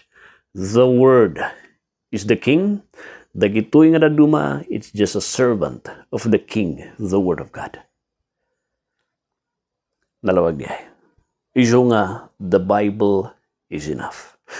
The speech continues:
Oh, I remember those times when people ket binawalan da nga agigem iti Biblia, urim ba isa lang nga page? May isa nga page nga makita da nga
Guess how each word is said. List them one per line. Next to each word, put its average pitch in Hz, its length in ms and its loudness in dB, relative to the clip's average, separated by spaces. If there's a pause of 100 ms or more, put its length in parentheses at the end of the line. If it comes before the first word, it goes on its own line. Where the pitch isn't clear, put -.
(140)
Oh, 113 160 4
I 131 80 4
remember 131 480 4
those 101 320 2
times - 480 -6 (720)
when 117 160 4
people 147 800 0
ket - 240 0
binawalan 110 560 2
da 113 80 4
nga 104 160 2
agigem 104 400 2
iti 104 160 -4
Biblia, 110 560 2
urim 151 400 2
ba 151 80 4
isa 135 320 0
lang 117 160 -2
nga 104 80 -6
page? - 480 -8 (580)
May 151 240 2
isa 165 80 0
nga 165 160 2
page 151 480 2
nga 135 80 6
makita 135 400 2
da 131 160 4
nga 120 200 2